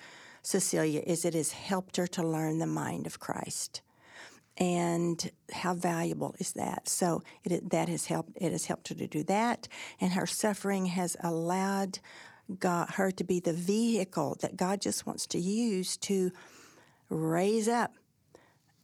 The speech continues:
raise up leaders, raise up women to become all that they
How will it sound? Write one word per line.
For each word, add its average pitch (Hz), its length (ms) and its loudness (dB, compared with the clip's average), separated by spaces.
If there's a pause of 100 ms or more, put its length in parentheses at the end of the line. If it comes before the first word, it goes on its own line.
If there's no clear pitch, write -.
(600)
raise 170 500 2
up 220 200 0
leaders, 175 400 -2
raise 175 480 2
up 196 180 -2
women 160 240 2
to 160 80 -4
become 170 300 0
all 160 180 0
that 156 200 -6
they 156 260 0